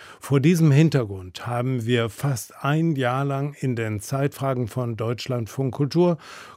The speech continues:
kurze Schlaglichter auf die Verhältnisse vor hundert Jahren geworfen, angefangen mit dem Mord an einem der damals führenden Politiker der Republik, dem ehemaligen Finanzminister Matthias Erzberger,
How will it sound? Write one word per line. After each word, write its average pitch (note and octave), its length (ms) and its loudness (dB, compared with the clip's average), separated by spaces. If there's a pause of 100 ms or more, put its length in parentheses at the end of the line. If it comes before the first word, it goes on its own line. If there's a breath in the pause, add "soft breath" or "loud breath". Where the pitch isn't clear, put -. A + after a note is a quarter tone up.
kurze E3 520 2
Schlaglichter C#3 960 -2
auf B2 180 -2
die B2+ 160 -2
Verhältnisse A#2+ 840 -2
vor G2+ 320 -6
hundert A#2 360 0
Jahren B2 440 0
geworfen, A2 500 -2 (320 loud breath)
angefangen D#3 840 2 (220 soft breath)
mit A#2+ 220 0
dem A2 260 0
Mord C3 600 -2
an B2 100 -2
einem A#2 560 0
der G2+ 380 -2
damals A#2+ 560 -4
führenden C#3 800 -2
Politiker C3 720 -2
der A2 180 -4
Republik, A#2+ 540 0 (340 loud breath)
dem A2 240 0 (100)
ehemaligen C3 800 0 (100)
Finanzminister C3 1200 0
Matthias A#2+ 600 0
Erzberger, B2+ 840 -2